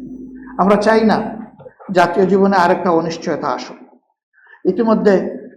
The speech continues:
আমরা এও বলেছি যে অবশ্যই পারপিট্রেটর যারা, অপরাধী যারা, তাদের বিচারটাও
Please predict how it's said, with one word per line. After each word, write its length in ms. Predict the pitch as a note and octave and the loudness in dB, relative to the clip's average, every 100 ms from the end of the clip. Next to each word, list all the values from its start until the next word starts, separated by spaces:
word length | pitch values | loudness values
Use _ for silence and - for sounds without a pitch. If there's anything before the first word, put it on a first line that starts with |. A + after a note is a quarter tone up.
| _ _ | _ _
আমরা 240 | E3+ F3+ F3+ | -4 2 6
এও 300 | F#3 A3 A3 | 8 8 8
বলেছি 460 | G#3+ G#3+ - - - - - - - _ _ _ _ | 6 4 -2 -8 -12 -16 -18 -20 -20 _ _ _ _
যে 220 | G3 F#3 F3+ | 2 4 4
অবশ্যই 680 | F3+ G3+ B3 B3+ B3+ C4 - - | 2 2 4 2 2 0 -2 -2
পারপিট্রেটর 680 | F3+ F3+ G3+ F#3+ G3+ G3 F#3+ | 0 2 0 -2 -2 -2 -2
যারা, 400 | F#3 E3+ E3 - - - - | -2 -6 -6 -12 -20 -20 -2
অপরাধী 480 | E3+ E3 G#3+ G3+ E3+ | -2 4 4 4 2
যারা, 260 | D3 C#3 | 0 -2
তাদের 300 | C3+ E3 E3+ | -2 -2 -2
বিচারটাও 760 | D#3+ D#3+ D#3+ - F#3+ C#3 - | -2 -4 -6 -2 0 0 -6